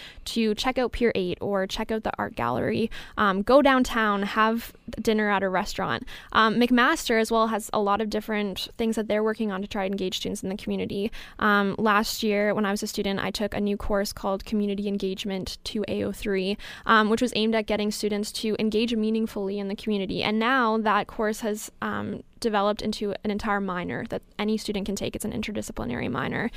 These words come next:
um, from any program, which will allow them to engage in the city further. McMaster's also partnered with the city in City Lab, which is also aimed at having students foster meaningful connections, not only McMaster students, but Mohawk students, um, and Redeemer students as well.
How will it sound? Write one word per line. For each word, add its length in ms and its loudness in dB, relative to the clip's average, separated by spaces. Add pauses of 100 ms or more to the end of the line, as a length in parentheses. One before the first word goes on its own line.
(280)
um, 160 2
from 140 2
any 180 4
program, 580 0 (240)
which 260 0
will 160 2
allow 220 4
them 160 -2
to 100 -4
engage 280 -4
in 60 -4
the 80 -4
city 220 -4
further. 440 -6 (400)
McMaster's 420 4
also 220 0
partnered 380 0
with 100 -4
the 80 -2
city 360 -4
in 220 -4
City 280 2
Lab, 320 -2
which 120 -2
is 100 -4
also 300 -2
aimed 240 -2
at 260 0 (100)
having 320 0
students 420 -2
foster 520 -2
meaningful 420 -2
connections, 480 -4
not 100 4
only 180 2
McMaster 400 -4
students, 200 -8
but 100 -4
Mohawk 420 -4
students, 500 -6 (320)
um, 200 0
and 120 0
Redeemer 360 -2
students 320 -4
as 120 -6
well. 340 -4